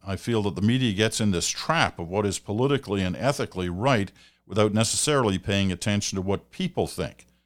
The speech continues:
or not report on what some people think because it's not morally or politically acceptable.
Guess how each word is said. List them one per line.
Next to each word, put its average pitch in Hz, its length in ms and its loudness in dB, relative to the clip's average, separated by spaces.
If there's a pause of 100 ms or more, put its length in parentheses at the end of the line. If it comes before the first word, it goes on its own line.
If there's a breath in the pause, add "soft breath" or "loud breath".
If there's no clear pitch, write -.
(760)
or 101 120 0
not 127 280 6
report 135 420 0
on 92 160 2
what 107 200 0
some 170 280 2
people 82 300 -4
think 107 280 -2
because 104 300 -4
it's 101 180 -4
not 107 200 2
morally 104 560 4
or 101 200 0
politically 104 720 -2
acceptable. - 680 -6